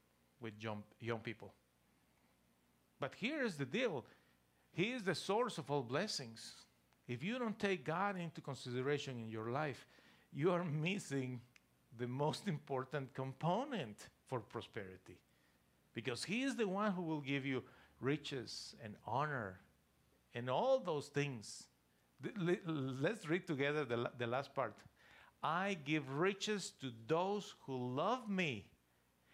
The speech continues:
and fill their houses with treasures." You see, it's so clear. That's the desire of the good Lord.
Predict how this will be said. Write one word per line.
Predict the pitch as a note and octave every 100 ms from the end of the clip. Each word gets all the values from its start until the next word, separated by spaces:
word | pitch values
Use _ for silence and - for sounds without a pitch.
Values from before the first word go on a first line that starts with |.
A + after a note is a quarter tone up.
| -
and | - B2 B2
fill | E3+ F#3
their | F3 F3+
houses | C#3 A#2 D#3 F3+ G3 D#3+ B2+
with | A2+ A2 - _
treasures." | - F3 G#3 - - D3 - - - _ _ _ _ _ _ _ _ _ _ _ _ _ _ _ _
You | C3+
see, | F3
it's | G#3+
so | - A#3
clear. | A#3+ - A3+ E4+ B3+ D#3
That's | F3 C4 -
the | E4
desire | F4 E4 - B3+ C#4+ D4+
of | G3+ C#3
the | C3
good | A#2+ G#2+
Lord. | G#2+ A2 F#3